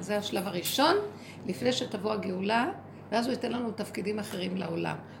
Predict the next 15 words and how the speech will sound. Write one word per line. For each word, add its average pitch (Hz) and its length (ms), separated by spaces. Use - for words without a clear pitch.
חוץ - 580
מזה, 381 220
צריכים 254 320
שנהיה 196 420
קודם 359 240
כל 269 120
דבוקים 196 540
בשורש 233 380
האמיתי 185 380
של 185 200
עצמנו. 175 340
זה 208 120
נקרא 226 240
תהליך 185 420
התשובה 175 720